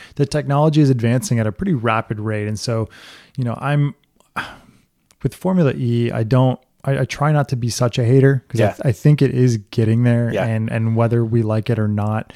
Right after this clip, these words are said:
Speaker 2: I think Formula E is relying a lot on the technology to be the spectacle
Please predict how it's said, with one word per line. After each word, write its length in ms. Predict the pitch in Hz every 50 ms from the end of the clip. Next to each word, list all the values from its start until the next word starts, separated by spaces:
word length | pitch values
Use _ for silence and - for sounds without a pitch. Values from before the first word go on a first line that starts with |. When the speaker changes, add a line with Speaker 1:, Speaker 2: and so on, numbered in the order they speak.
| - - -
Speaker 2:
I 40 | -
think 180 | - 156 131
Formula 360 | - - 143 135 127 120 120 120
E 160 | 123 135 127 127
is 120 | 117 101
relying 440 | 107 104 98 98 98 101 101 104 104
a 60 | 101
lot 360 | 95 98 98 98 98 98 - -
on 340 | 104 98 98 95 95 95
the 320 | 90 101 98 95 95 95 90 _
technology 760 | - - 104 - - - 101 98 98 101 101 110 101 110 117 117
to 120 | - -
be 100 | 117 123
the 80 | 120 120
spectacle 640 | - - - 127 120 - - 135 - 151 147 -